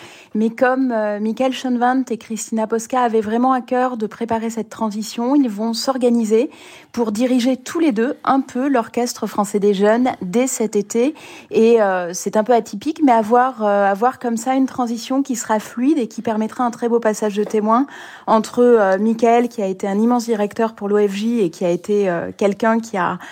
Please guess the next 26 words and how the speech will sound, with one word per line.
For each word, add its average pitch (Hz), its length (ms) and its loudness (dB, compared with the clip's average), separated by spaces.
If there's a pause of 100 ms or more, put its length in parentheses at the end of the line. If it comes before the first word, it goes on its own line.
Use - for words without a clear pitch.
(220)
qui - 120 4
a 190 60 6
fait 220 300 2
énormément 247 760 4
pour, 202 380 -2
euh, 185 120 4
pour 196 220 -4
accompagner 220 640 2
les 196 120 0
jeunes 202 200 0
musiciens 202 360 -2
d'orchestre 208 600 -2
vers 180 280 0
le, 214 200 -2
vers 226 260 2
la 202 100 -2
profession 202 560 -6
de, 185 140 -6
euh, 160 280 -4 (600)
euh, 170 500 2
de, 170 680 2
des 208 240 4
métiers 208 320 0
d'orchestre, 220 640 2
et 214 80 0
Christina, 226 800 0